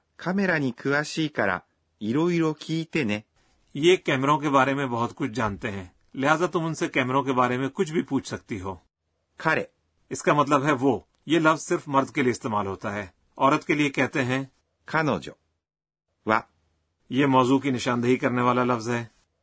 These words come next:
Speaker 1: کیمرہ۔
Speaker 2: کیمرہ۔
Speaker 1: نی۔
Speaker 2: یہ مفعول کی نشاندہی کرتا ہے۔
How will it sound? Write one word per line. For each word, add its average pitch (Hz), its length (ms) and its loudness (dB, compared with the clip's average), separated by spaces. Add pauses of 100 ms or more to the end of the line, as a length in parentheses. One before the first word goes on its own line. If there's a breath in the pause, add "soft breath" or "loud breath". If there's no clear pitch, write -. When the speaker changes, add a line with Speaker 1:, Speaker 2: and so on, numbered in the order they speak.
(120)
Speaker 1:
کیمرہ۔ 156 440 0 (580)
Speaker 2:
کیمرہ۔ 135 340 2 (640)
Speaker 1:
نی۔ 123 180 2 (540)
Speaker 2:
یہ 147 160 0
مفعول 135 400 2
کی 135 120 0
نشاندہی 123 480 2
کرتا 117 360 0
ہے۔ 113 160 0